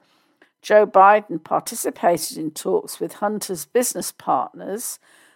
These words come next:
six banks submitted over a hundred and fifty reports of suspicious activities. Another example of failing censorship is the attempt to ban a documentary about our drug mafia-controlled leaders. The truth is winning.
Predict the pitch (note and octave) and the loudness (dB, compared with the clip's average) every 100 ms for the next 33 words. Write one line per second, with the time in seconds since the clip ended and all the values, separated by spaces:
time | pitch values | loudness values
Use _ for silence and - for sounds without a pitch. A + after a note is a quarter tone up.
0 | _ - A3+ - - - F#3+ G3 - - | _ 2 2 2 -6 4 4 4 -4 -6
1 | F#3+ G3+ G3+ - F#3 E3+ E3 E3 F3+ E3+ | -4 -4 -4 -4 -2 4 4 4 0 0
2 | F#3+ G#3+ B3+ A3+ - G3 - G3+ G3+ G3 | -4 -6 -10 -10 -4 -4 -4 -12 -10 -12
3 | - D#3 C#3 - F#3+ - G3+ - - - | -8 -6 -6 -8 -10 -8 -6 -6 -6 -8
4 | F#3 - G#3 - - C#4 D4 - - A#2 | -8 -6 -4 -6 -6 -2 0 -2 -6 -8
5 | - - - - _ _ _ _ _ _ | -8 -10 -12 -14 _ _ _ _ _ _
6 | A3 C#4+ A3+ C4 A3 - G#3 G3 F3+ F#3+ | 0 2 2 0 -2 2 4 4 2 -2
7 | F3+ - G#3 G3+ F3 F3 - C4+ D4 A3+ | -2 4 4 6 0 -4 0 2 2 0
8 | - D3+ - G3 - F#3 - - A#3+ - | -4 -6 -4 -6 -4 -4 -4 -2 -2 -2
9 | - - F#3 F#3+ F3+ F#3+ - - G3 G#3+ | -10 0 0 0 -2 -2 -2 -10 -8 -8
10 | G#3+ - C#3+ E3 C#3+ D3+ - E3 E3+ - | -10 -8 -6 0 0 0 0 0 -2 2
11 | F#3+ F#3 - F3 F3+ - F3+ - - D3+ | 2 2 -2 -2 -2 -2 -8 -8 -12 -4
12 | F#3+ F3 E3+ G#3+ A#3 F3 B2 A#2+ - - | 2 2 0 -4 -6 -6 -10 -10 -10 -8
13 | - - _ _ _ _ F#3+ - B3+ B3 | -8 -12 _ _ _ _ -6 -2 -4 -4
14 | F#3+ F3+ F#3 A3 B3 B2+ F#2+ - | -6 -6 -2 0 0 -4 -8 -12